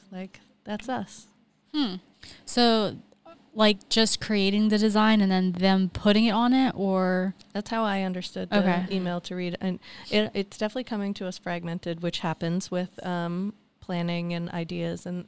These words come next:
Speaker 1: and especially this kind of design thing.
Speaker 2: Mm-hmm.
Speaker 1: Um, but I can keep you posted if you have any ideas and wanna reach out. Um, we'll link you up with the folks up at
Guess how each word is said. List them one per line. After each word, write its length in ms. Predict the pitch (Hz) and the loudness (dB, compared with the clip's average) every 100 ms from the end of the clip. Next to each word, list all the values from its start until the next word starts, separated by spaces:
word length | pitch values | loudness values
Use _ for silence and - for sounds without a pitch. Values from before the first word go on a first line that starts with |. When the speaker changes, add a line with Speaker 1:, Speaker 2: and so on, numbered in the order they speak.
| - | -10
Speaker 1:
and 280 | 175 175 - | -8 -8 -8
especially 380 | 180 185 - 175 | -8 -6 -6 -6
this 180 | 170 | -8
kind 220 | - 175 170 | -6 -6 -6
of 80 | |
design 360 | 160 170 170 170 | -8 -8 -6 -6
thing. 260 | 185 170 170 _ _ 202 | -6 -8 -10 _ _ -8
Speaker 2:
Mm-hmm. 160 | 185 | -2
Speaker 1:
Um, 320 | 180 170 175 - - | -2 -2 -6 -10 -12
but 120 | 185 | -8
I 80 | 185 | -8
can 160 | - 185 | -8 -10
keep 240 | 190 - | -10 -12
you 40 | |
posted 380 | - 185 - 190 | -8 -6 -6 -12
if 100 | 190 | -8
you 60 | 185 | -6
have 80 | 185 | -6
any 220 | 185 180 | -4 -4
ideas 500 | 180 185 190 233 - | -6 -6 -6 -6 -8
and 100 | 185 | -8
wanna 160 | 185 185 | -6 -6
reach 280 | 190 185 185 | -8 -8 -6
out. 280 | 190 214 _ 185 | -6 -6 _ -8
Um, 220 | 185 180 | -6 -6
we'll 120 | 185 | -6
link 240 | 190 196 190 | -6 -6 -4
you 60 | |
up 260 | 185 - - | -6 -6 -10
with 180 | 196 - | -10 -10
the 80 | |
folks 300 | - 190 - | -8 -8 -8
up 140 | 190 | -12
at 80 | - | -10